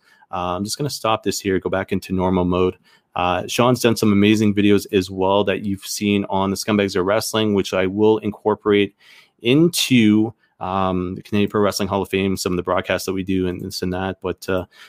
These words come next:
guys, I am excited about it. The Canadian Pro Wrestling Hall of Fame presented by C W N. And as you can see, all the social media links down below there.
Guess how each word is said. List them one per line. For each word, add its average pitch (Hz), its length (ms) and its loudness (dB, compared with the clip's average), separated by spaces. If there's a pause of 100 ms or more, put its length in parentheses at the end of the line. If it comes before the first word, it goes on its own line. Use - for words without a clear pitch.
guys, 139 300 2
I 139 60 6
am 156 120 6
excited 143 460 6
about 117 240 4
it. 101 160 4
The 107 100 0
Canadian 127 300 4
Pro 131 140 2
Wrestling 131 240 0
Hall 123 120 2
of 123 80 0
Fame 123 220 2
presented 120 340 0
by 110 140 0
C 123 320 0
W 113 300 2
N. 110 240 0 (360)
And 104 120 -2
as 101 140 0
you 107 60 -4
can 101 80 -2
see, 110 140 0
all 104 80 2
the 92 60 -4
social 107 280 -2
media 101 220 0
links 98 200 -2
down 98 220 -2
below 92 340 0
there. 101 300 2